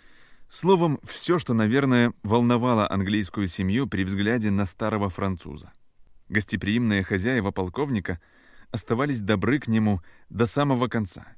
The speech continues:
По-видимому, семья знала о его замысле бежать. Комлотовый плащ был приготовлен для него,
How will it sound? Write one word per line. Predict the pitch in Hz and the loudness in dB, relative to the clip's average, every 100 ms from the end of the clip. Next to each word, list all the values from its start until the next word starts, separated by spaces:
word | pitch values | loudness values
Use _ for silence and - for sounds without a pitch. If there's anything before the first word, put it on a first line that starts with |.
| - - - - _ - - _ | -20 -20 -20 -20 _ -20 -20 _
По-видимому, | - 90 151 156 110 92 87 101 | -6 -2 -2 0 0 0 -2 -8
семья | - 98 104 156 | -8 -2 0 0
знала | 131 123 156 151 | -2 -2 -2 -2
о | 107 | -2
его | 104 117 | 0 0
замысле | 92 107 120 110 113 | -2 -2 -2 -2 -4
бежать. | 98 110 98 - - - - - - - - - | -2 -2 -4 -6 -12 -20 -20 -20 -20 -20 -20 -10
Комлотовый | - 98 107 117 104 104 | -2 0 0 -2 -2 -2
плащ | 98 135 139 - | -2 -4 -4 -2
был | 95 131 | 0 0
приготовлен | 117 117 117 - 147 95 90 | 0 2 2 0 0 0 -2
для | 87 87 | -2 -2
него, | 90 85 82 | -2 -4 -8